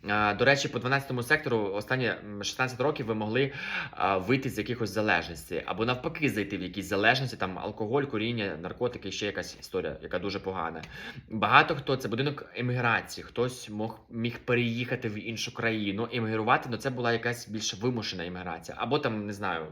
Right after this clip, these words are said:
в іншу, в інше місто. А, таємниці могли виходити якісь назовні, коли ви могли щось дізнаватися. Це могли бути зради, обмани, маніпуляції, коли ви там,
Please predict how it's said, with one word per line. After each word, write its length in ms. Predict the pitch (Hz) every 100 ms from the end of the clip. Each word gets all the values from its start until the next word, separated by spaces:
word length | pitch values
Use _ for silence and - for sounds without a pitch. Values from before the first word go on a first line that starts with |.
| 104
в 20 |
іншу, 400 | 113 113 110 98 - - -
в 40 | 117
інше 220 | 113 127
місто. 440 | 110 - - - - - - - - - -
А, 320 | 107 107 107
таємниці 760 | 107 139 151 151 143 127 - 95
могли 240 | 95 101
виходити 420 | 95 104 110 101
якісь 300 | 95 110 98
назовні, 500 | 101 95 123 160 151
коли 180 | 117 110
ви 60 | 107
могли 220 | 107 107
щось 160 | 107
дізнаватися. 800 | 90 98 101 98 101 131 139 - -
Це 100 | 117
могли 200 | 113 104
бути 200 | 98 101
зради, 600 | 90 110 139 139 131 123
обмани, 840 | 107 107 101 110 127 127 123 117 -
маніпуляції, 1300 | 104 104 98 107 110 123 131 127 - 117 113 110 107 - - - - -
коли 260 | 120 120
ви 120 | 127 113
там, 400 | 104 101 90